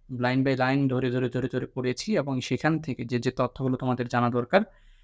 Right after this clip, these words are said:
সেগুলোর, আহ, একটি সমাবেশ আমাদের এই শীটটিতে আমরা করেছি।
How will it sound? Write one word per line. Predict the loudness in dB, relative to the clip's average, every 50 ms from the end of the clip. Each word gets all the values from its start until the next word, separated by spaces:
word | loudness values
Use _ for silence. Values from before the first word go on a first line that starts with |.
| _ _ -6
সেগুলোর, | -2 0 0 2 2 4 4 4 4 4 2 0 0 0
আহ, | 0 0 0 0
একটি | -2 -4 -2 -2 -2 -2
সমাবেশ | -2 -2 -2 0 0 2 0 0 0 0
আমাদের | 0 0 0 0 0
এই | -2
শীটটিতে | -2 -4 -6 -8 -6 -4 -4 -2 0
আমরা | 0 0 2 0 0
করেছি। | -2 -2 -2 -2 -2 -2 -4 -6 -6